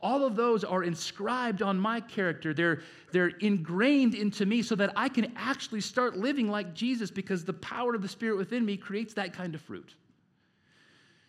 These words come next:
It means that there's a big difference between the way I live with the Spirit and in the Spirit and by the Spirit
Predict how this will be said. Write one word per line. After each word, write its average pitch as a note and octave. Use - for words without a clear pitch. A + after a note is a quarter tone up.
It E3+
means F#3+
that F3+
there's E3
a C3+
big E3+
difference F#3+
between F3+
the D#3+
way D#3+
I C#3+
live C3
with E3
the E3+
Spirit C3+
and C3+
in E3+
the D#3+
Spirit C#3+
and B2
by C#3+
the C#3+
Spirit B2